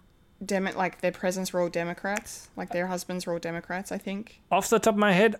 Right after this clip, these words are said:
Speaker 2: I think so, yes.
Speaker 1: Yeah, 'cause that would be really interesting to see if they do a sequel series to this, like you've just said, and maybe they do Nancy. 'Cause a lot of people love Nancy Reagan, but then, you know,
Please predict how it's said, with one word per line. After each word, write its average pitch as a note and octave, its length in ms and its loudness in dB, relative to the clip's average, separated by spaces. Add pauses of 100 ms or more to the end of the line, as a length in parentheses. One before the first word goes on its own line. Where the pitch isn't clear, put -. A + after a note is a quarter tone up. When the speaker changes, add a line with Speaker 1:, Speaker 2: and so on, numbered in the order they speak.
Speaker 2:
I D#3+ 80 0
think C3+ 380 -4
so, A#2+ 220 -2
yes. - 840 -10
Speaker 1:
Yeah, F#3 760 -2 (120)
'cause G#3+ 160 -2
that G#3+ 220 4
would A#3+ 160 2
be A#3+ 160 0
really G3+ 480 0
interesting F#3 640 -4
to F3 80 -4
see F3+ 600 -2 (600)
if - 140 -6
they F#3+ 140 2
do F#3 260 4
a F3+ 80 4
sequel F3 480 -2
series D#3+ 720 -2
to E3+ 80 -2
this, D#3+ 220 -2
like D#3+ 180 -6
you've D#3 100 -12
just - 220 -6
said, D#3 320 -4
and D3 320 -8 (100)
maybe D#3 300 -4
they D#3 120 0
do D3+ 180 -4
Nancy. D3+ 600 -6 (260)
'Cause G3 180 0
a G#3 100 4
lot A3+ 280 6
of G#3+ 80 2
people G#3 300 2
love F3+ 200 4
Nancy E3 380 -2
Reagan, D#3 440 -4
but - 120 -14
then, D3+ 360 -4 (600)
you F3+ 120 -4
know, C#3+ 260 -10